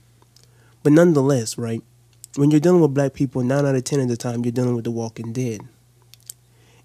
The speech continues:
And when you're dealing with people who are The Walking Dead,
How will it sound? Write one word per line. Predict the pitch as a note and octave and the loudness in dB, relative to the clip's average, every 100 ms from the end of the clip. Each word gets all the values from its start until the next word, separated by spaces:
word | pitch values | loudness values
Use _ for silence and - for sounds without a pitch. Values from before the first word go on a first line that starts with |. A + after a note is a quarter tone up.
| _ | _
And | C3 C3 B2+ A#2+ | 0 2 2 0
when | C3+ | 2
you're | C#3 C3 | 2 2
dealing | A#2+ D#3+ F3 D#3+ A#2+ | 2 4 4 2 2
with | B2+ C3 - | 2 0 -2
people | - D3+ C#3 | -4 -2 -2
who | C3 C#3 | -2 0
are | C3 | 0
The | A#2+ | 0
Walking | A#2+ A#2+ A#2+ A2+ | -2 -4 -8 -6
Dead, | A#2+ A#2+ A2+ | -4 -4 -6